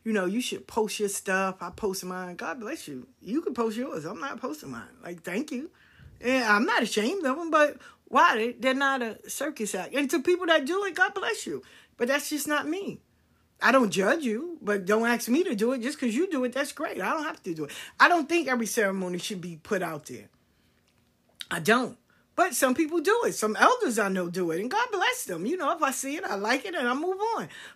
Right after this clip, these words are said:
But I'm not here to do a show and tell. I'm not. You know,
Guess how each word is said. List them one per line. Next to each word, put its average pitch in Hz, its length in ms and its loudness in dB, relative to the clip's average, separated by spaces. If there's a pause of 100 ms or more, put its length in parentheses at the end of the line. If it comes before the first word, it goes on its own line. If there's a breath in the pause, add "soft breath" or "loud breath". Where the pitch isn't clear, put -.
But 254 120 6
I'm 349 180 6
not 330 160 6
here 285 340 4
to - 140 -8
do 240 320 -4
a 220 100 0
show 220 300 -2
and 208 100 -4
tell. 233 460 -8 (180)
I'm 190 120 -4
not. 240 360 2 (720)
You 240 140 2
know, 233 400 0